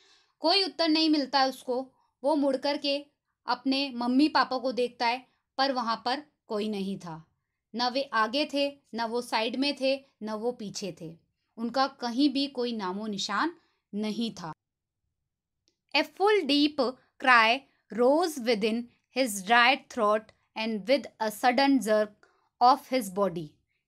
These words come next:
he ran from where he stood, crying in a real fear, "Mother,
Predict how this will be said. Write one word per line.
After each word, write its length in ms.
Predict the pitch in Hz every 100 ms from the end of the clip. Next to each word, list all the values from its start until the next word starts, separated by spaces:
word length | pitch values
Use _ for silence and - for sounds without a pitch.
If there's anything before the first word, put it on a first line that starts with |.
| _
he 160 | 262 285 247
ran 280 | 302 359 370
from 360 | 339 302 277
where 440 | 226 220 254 262 262 _ -
he 140 | 277 302
stood, 480 | - 311 311 233 185 196 _ _ _ -
crying 380 | 302 339 349 330
in 80 | 294
a 120 | 277 240
real 300 | 277 320 311
fear, 460 | - 240 220 214 - _ _ _ _ 240
"Mother, 420 | 294 320 320